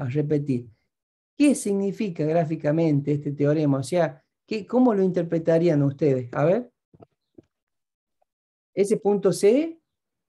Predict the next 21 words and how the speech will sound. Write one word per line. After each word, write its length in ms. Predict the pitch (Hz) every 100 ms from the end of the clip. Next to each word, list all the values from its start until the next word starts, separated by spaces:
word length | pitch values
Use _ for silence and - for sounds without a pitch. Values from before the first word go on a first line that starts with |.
| _ _ _ _ _ _ _ -
es 80 |
un 160 | 190 175
punto 300 | 190 214 214
primero 280 | 175 185 190
y 40 |
principal 640 | 175 165 156 170 190 247 247
que 80 |
debe 180 | 175 185
pertenecer 500 | 180 156 156 165 190
al 80 | 190
intervalo 440 | 165 165 165 165
abierto 400 | 151 151 151 143
A 100 | 131
B. 240 | 123 113 - _ _ _ _ _ _ -
Perfecto. 720 | 139 147 143 123 117 123 - _ _ _ _ _ _
Ese 240 | - 214 226
punto 360 | 233 233 233
C 420 | 214 247 226 220 -
en 160 | 180
la 160 | 175 165
curva, 640 | 277 294 180 165 220 294